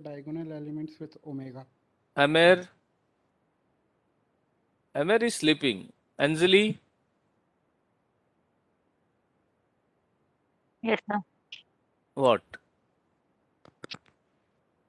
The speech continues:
Speaker 2: How will ensure the conver-, I mean, uh, for this fluid flow problem, uh, this
Speaker 3: Uh,
Speaker 2: may
Speaker 3: yes,
Speaker 2: not,
Speaker 3: sir.
Speaker 2: convergence may not be the case. Then how will make the system convergent?
Speaker 3: Using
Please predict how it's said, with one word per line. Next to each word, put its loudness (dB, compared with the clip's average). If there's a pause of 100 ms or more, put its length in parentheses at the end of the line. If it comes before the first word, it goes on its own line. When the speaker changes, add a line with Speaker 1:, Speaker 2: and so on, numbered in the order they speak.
(1600)
Speaker 2:
How 8
will 8 (320)
ensure 4
the 0
conver-, 4
I 2
mean, -2 (100)
uh, 0
for 4
this -8
fluid -4
flow 4
problem, 2 (960)
uh, 2
this 0
Speaker 3:
Uh, -2
Speaker 2:
may -2
Speaker 3:
yes, -4
Speaker 2:
not, 4
Speaker 3:
sir. -8 (100)
Speaker 2:
convergence 2
may 4
not 6
be 4
the 6 (100)
case. 2
Then -6
how 6
will 2
make -2
the 2
system -2
convergent? 0 (1600)
Speaker 3:
Using -12